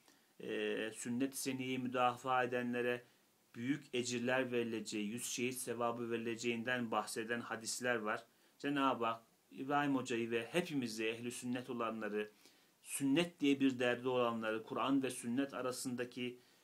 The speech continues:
e, ilişkiyi koparmaya çalışanlara karşı mücadele edenleri bu sırlara, bu ecirlere nail eylesin.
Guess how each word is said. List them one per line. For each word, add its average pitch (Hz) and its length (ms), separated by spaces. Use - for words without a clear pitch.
e, 120 80
ilişkiyi 139 600
koparmaya 131 600
çalışanlara 131 680
karşı 123 340
mücadele 123 600
edenleri 123 520
bu 156 60
sırlara, 113 560
bu 135 260
ecirlere 123 680
nail 131 360
eylesin. 110 560